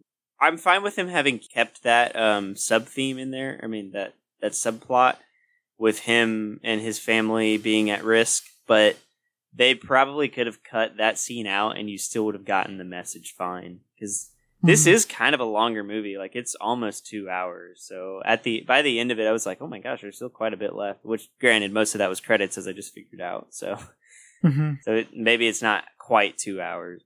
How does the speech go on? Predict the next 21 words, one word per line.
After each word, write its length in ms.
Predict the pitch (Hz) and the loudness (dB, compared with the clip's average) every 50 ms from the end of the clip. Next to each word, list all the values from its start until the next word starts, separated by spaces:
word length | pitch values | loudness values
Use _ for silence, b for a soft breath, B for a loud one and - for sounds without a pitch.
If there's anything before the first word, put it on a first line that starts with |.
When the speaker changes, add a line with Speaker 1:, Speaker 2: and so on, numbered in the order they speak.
| - | -16
Speaker 1:
but 220 | - 92 90 - _ _ _ _ _ _ _ | -14 -12 -12 -12 _ _ _ _ _ _ _
yeah, 300 | - 110 104 98 95 98 | 0 2 4 4 6 6
I 80 | 101 110 | 4 4
see 120 | - - | 2 0
what 140 | 107 92 - | -4 -6 -8
you're 80 | - 92 | -12 -12
saying. 440 | - - 85 85 90 90 90 92 110 _ _ _ _ _ _ _ _ _ _ _ _ - | -12 -10 -8 -8 -8 -8 -8 -10 -12 _ _ _ _ _ _ _ _ _ _ _ _ -4
I 180 | 104 104 160 190 | 0 2 2 2
do 260 | 151 120 127 131 139 | 2 0 0 2 2
have 220 | 127 123 110 104 98 | 4 4 2 2 0
some 160 | - - 107 90 98 | -2 -8 -8 -6 -6
nitpicks, 460 | 107 - - - 113 107 - - - 107 | -8 -8 -8 -6 -8 -8 -6 -8 -10 -6
though. 240 | 104 101 101 101 | -2 0 0 0
<laughs> 920 | 104 - - - - - - - - _ _ _ _ _ _ _ _ _ - 185 | 0 -2 -4 -10 -10 -12 -14 -16 -20 _ _ _ _ _ _ _ _ _ -8 -6
Speaker 2:
All 60 | 208 | -6
right, 100 | 220 208 | -4 -2
Connor, 240 | - 170 165 190 202 | -2 -2 -2 -2 -2
let's 200 | 185 165 143 - | -4 -4 -6 -8
hear 240 | - - 196 214 208 | -4 2 4 4 6
your 180 | 180 190 247 254 | 6 4 4 2
nitpicks. 800 | 190 160 151 - _ - 156 190 - - - - - - - | 0 -2 -4 -8 _ -8 -8 -8 -8 -12 -16 -18 -18 -18 -20